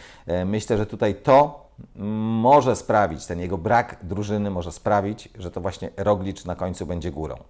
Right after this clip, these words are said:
To nam pokaże ten, e, trzeci tydzień.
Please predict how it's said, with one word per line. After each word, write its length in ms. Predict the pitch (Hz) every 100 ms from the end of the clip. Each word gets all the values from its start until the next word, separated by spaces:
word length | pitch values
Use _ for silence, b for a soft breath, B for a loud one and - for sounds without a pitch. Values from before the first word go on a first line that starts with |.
| _ b b b b
To 140 | 110
nam 240 | 110 110 101 - -
pokaże 340 | - 98 92 92
ten, 220 | 87 87 -
e, 100 | -
trzeci 420 | - - 110 107
tydzień. 300 | 90 69 65